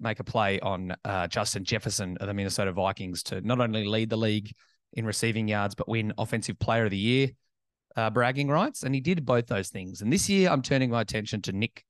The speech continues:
Chubb. I think the Cleveland Browns are gonna be a good regular season team. How far they go in the playoffs remains to be seen. But I think betting on Chubb's to win the, uh, Chubb rather, to win the Offensive Player of the Year award and to lead the league in rushing yards, I think is a safe bet.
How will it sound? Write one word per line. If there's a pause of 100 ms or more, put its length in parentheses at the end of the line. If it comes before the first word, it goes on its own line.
Chubb.
I
think
the
Cleveland
Browns (420)
are
gonna
be
a
good
regular
season
team.
How
far
they
go
in
the
playoffs
remains
to
be
seen.
But
I
think (500)
betting
on
Chubb's (260)
to
win
the,
uh,
Chubb
rather,
to
win
the
Offensive
Player
of
the
Year
award (460)
and
to
lead
the
league
in
rushing
yards,
I
think
is
a (100)
safe
bet.